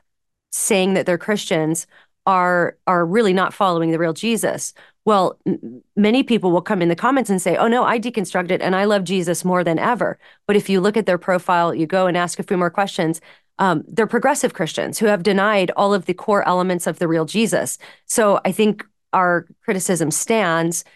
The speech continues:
They might call it Jesus, but it's a different Jesus. And, um,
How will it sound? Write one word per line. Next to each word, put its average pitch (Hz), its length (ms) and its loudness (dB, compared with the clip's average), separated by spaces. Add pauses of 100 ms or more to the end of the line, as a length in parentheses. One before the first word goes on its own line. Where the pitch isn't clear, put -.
(120)
They 214 120 4
might 196 220 2
call 262 280 2
it 160 100 2
Jesus, 170 500 0
but 185 160 0
it's 180 160 -2
a 180 60 -2
different 165 340 0
Jesus. 175 560 -2 (460)
And, 175 500 2 (100)
um, 156 540 0